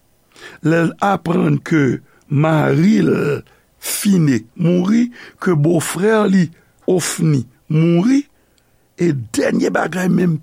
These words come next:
pi gwo bagay la, se ke yo pran, yo kapture l'arche de l'alliance. Donk, sa vle di, yo tou pran Bondye Izrayèl la.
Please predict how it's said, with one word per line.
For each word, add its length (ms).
pi 200
gwo 180
bagay 380
la, 100
se 240
ke 180
yo 240
pran, 500
yo 120
kapture 800
l'arche 540
de 140
l'alliance. 540
Donk, 120
sa 120
vle 140
di, 120
yo 200
tou 300
pran 240
Bondye 640
Izrayèl 640
la. 140